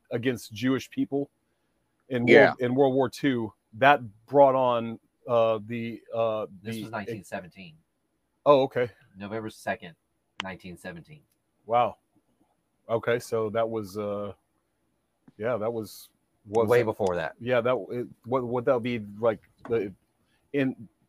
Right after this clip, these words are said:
Speaker 1: end of
Speaker 3: The,
Speaker 1: the
Speaker 3: the, the
Speaker 1: First
Speaker 3: big
Speaker 1: World War? Or no, it, right here. Uh, the British government in nineteen seventeen during the First World War. Okay, so it was during that. But, um, if I'm not mistaken,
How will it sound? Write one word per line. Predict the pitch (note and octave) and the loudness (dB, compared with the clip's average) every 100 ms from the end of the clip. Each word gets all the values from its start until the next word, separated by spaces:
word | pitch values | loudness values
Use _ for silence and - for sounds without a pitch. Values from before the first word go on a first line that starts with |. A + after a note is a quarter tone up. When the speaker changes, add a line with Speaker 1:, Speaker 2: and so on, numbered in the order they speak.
| _ _ - | _ _ 0
Speaker 1:
end | C#3+ F3+ | 2 2
of | D#3+ | 0
Speaker 3:
The, | D3+ | 0
Speaker 1:
the | A3 | -2
Speaker 3:
the, | G3 | 2
the | |
Speaker 1:
First | F3 F3 | 2 2
Speaker 3:
big | |
Speaker 1:
World | F#3 F3+ | 2 2
War? | F#3 F#3+ _ _ - | 2 0 _ _ 4
Or | C#3 | 6
no, | C#3+ B2+ | 6 4
it, | B2 C3 | 0 -4
right | B2 B2+ | -2 0
here. | B2 G#2+ - _ - - - - - A2+ | -2 -6 -10 _ 4 4 4 -6 -16 -6
Uh, | A#2+ A#2 A2+ A2+ | 0 2 2 -2
the | G#2+ G#2 - | -4 -12 -14
British | A#2 A2+ | -14 -10
government | B2 A2+ A#2+ A#2+ A#2 | -10 -8 -8 -8 -8
in | A2 | -6
nineteen | A#2+ A2 A#2 | -6 -6 -10
seventeen | B2 A#2 A2 A#2 | -10 -10 -10 -6
during | A#2+ B2 A#2+ | -2 -2 -2
the | A2+ | -6
First | - C3 - A2+ | -6 -8 -6 0
World | A2+ G#2+ | 2 2
War. | G#2+ G2+ | 2 0
Okay, | A2+ A2+ | -2 -4
so | G#2 A#2+ | -4 -4
it | |
was | A2 G2 | -4 0
during | A#2+ A#2+ G#2+ | 4 4 4
that. | G#2+ G2+ - _ _ _ _ _ _ _ _ _ _ A2 G#2+ | -2 -6 -10 _ _ _ _ _ _ _ _ _ _ 0 8
But, | C#3 A2+ _ _ _ - | 8 8 _ _ _ -2
um, | C3 B2+ | 0 2
if | A#2 | 4
I'm | B2+ | 6
not | F3+ | 6
mistaken, | G3 - F#3+ D3+ B2+ | 4 2 2 2 0